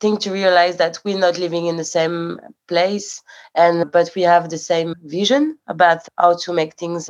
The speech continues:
better. That's, for me, it's like a really good point, and it's a lot of hope about things, and just to realize that brands also, uh,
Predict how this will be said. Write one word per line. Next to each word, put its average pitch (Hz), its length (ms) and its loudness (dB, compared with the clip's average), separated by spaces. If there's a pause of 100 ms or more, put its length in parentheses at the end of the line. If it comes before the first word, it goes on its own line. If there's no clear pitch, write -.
better. 208 380 2 (140)
That's, 180 180 2
for 220 140 0
me, 226 120 4
it's 208 120 -2
like 165 160 0
a 160 140 -2
really 160 220 -6
good 165 200 -10 (160)
point, 180 560 0
and 160 220 2
it's 151 400 -4
a 165 40 -2
lot 151 160 2
of 151 120 -2
hope 180 360 0
about - 440 0
things, 208 280 -2
and 151 240 0
just 156 320 -4
to 160 80 -6
realize 160 420 0
that 151 180 -6
brands 160 280 0
also, 165 460 0
uh, 151 100 4